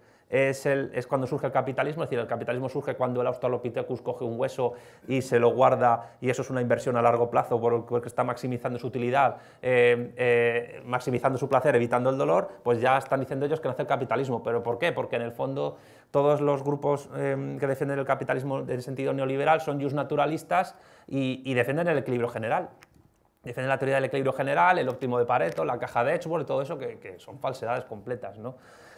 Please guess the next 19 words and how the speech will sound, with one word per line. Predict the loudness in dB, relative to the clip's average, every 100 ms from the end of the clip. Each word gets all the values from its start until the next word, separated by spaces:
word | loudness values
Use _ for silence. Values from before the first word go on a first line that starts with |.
| -20 2
Pero | 6 8 6
sí, | 4 4 0 -14 0
eh, | 4 6 6 4 2 0 0 0 -4 -8 -8 0
yo | 0
estoy | 4 4
de |
acuerdo | 6 4
con | 2
esa, | 0 2 4 2 0 -4
con | -4 -2
esa | 2 4 6 6 6
apreciación | 0 -6 -4 -4 -2
que, | 0 4 4 4 0 2
que | 4
haces. | 6 4 -2 -6 -20 _ _ -20 -20 _ _ _ _
Eh, | 2 4 6 6 6 4 4 0 -4 -14 2
lo | 2
que | 6
ocurre | 6 6 2 2 0